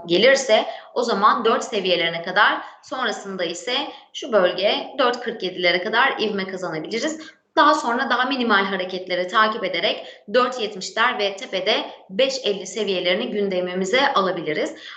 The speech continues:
Ancak dediğimiz gibi hareketli ortalamayı kırdı. Evet, umut verici ancak hala aşırı satımda,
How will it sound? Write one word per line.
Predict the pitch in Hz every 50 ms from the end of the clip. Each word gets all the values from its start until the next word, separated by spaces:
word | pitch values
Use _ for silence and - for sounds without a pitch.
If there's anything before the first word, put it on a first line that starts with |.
| - - -
Ancak | 254 262 247 233 240 247
dediğimiz | 247 220 233 233 233 233 214 -
gibi | 208 - 180
hareketli | 185 196 208 208 208 247 240 240 -
ortalamayı | 226 226 220 220 202 190 185 180 180 -
kırdı. | - - 262 240 226 240 262 262 262 -
Evet, | 208 196 196 -
umut | - 202 214 226 220 -
verici | - 247 240 233 214 247 226
ancak | - 196 196 190 185 185 190
hala | 208 196 185 185 180 180
aşırı | - - - - 185 196
satımda, | - 240 220 - 240 233 233 240 247 247 -